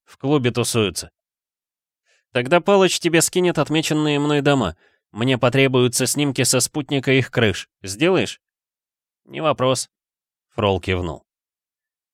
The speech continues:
«Когда начнешь?» поинтересовался у меня Палыч, передавая парню планшет. «Да чего тянуть, сегодня ночью.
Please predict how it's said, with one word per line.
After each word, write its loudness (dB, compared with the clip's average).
«Когда 0
начнешь?» -2
поинтересовался 0
у -2
меня -2
Палыч, -2
передавая 0
парню -2
планшет. -2
«Да -6
чего 0
тянуть, 0
сегодня 0
ночью. -2